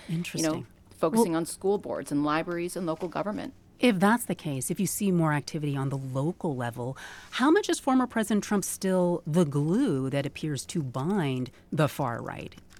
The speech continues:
Speaker 2: Is he still the glue?
Speaker 1: No,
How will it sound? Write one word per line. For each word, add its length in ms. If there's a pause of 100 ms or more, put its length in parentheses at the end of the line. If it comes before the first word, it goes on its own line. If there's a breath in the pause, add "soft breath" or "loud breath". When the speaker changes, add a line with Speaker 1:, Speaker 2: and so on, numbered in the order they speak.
(140)
Speaker 2:
Is 220
he 80
still 240
the 80
glue? 200 (800)
Speaker 1:
No, 380